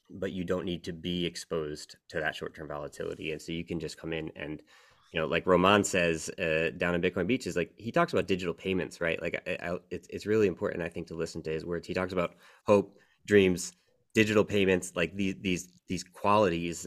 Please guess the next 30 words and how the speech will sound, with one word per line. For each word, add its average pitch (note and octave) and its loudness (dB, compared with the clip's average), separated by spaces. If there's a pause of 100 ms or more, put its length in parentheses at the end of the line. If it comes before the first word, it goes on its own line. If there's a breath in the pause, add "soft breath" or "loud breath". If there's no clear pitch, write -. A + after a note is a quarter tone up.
um, D#2+ -4
that, D#2+ -4
that E2 -6
they, D#2 -2
um, D2+ -8
were E2+ -4
after D#2+ -4
or D#2+ -6
gained. D#2+ -2
And, D#2 -6
and E2 -6
I D#2+ -4
think F2+ -2
that, E2+ -4
like, D2+ -6 (600 soft breath)
uh, D#2+ -2
StableSats F2+ 2
allows D#2+ 0
people D#2+ -8
to D#2 -4
accept E2 -4
digital D#2 -2
payments F2 -2
without D#2+ -2
even E2+ -2
needing D#2+ -2
to E2 -6
know D#2 -2
about C#2 -6
Bitcoin. - -8